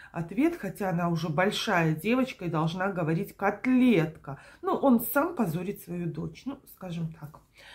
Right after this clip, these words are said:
И я так, знаете, прямо обрадовалась. Думаю, ну вот, ребёнок хотя бы в школе поест котлеты, хотя бы в школе поест мясо.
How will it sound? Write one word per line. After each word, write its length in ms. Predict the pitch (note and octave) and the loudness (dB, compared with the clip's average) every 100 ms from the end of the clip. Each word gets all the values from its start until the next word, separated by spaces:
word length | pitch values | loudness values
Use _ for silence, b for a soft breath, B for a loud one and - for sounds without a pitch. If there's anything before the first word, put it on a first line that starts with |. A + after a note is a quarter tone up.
| B B B B B B B _ | B B B B B B B _
И 100 | C4 | 8
я 400 | B3 A3 A#3 D4 | 10 10 8 8
так, 240 | C4 E3 | 6 2
знаете, 340 | F#3+ A#3+ B3 F#3 | 6 6 6 2
прямо 280 | A3 G#3 | 2 2
обрадовалась. 720 | F#3 D#3+ E3+ E3 D#3+ D#3+ D#3 - | 2 2 0 0 0 0 -2 -4
Думаю, 340 | D#3 E3 D#3+ | -4 2 4
ну 140 | G3+ | 4
вот, 340 | F3+ F3 F3 F#3 | 2 -2 -4 -6
ребёнок 580 | F#3 D3+ B3 D4 C4 - | -6 2 4 4 2 -2
хотя 360 | G3 - F#3+ | -6 0 0
бы 140 | G3 - | 0 -6
в 120 | - | -8
школе 800 | - - - F#3+ A#3 G#3 E3+ D#3+ | -14 -14 -4 4 8 8 6 0
поест 880 | - E3 D#3+ D3 E3+ F#3+ G3 - _ | -2 0 0 0 0 0 -4 -12 _
котлеты, 800 | E3 D#3+ E3 D#3+ F#3 E3 E3 D#3+ | -6 -6 -4 -2 2 0 0 -10
хотя 300 | - E3 F#3 | -14 -4 -2
бы 140 | F3+ | -2
в 100 | E3+ | -6
школе 480 | - - A3 C4 B3 | -14 -8 0 2 2
поест 460 | G#3 E3+ G3+ G3+ G3 | -2 -2 0 -2 -4
мясо. 400 | E3+ D#3+ D#3+ | -4 -4 -6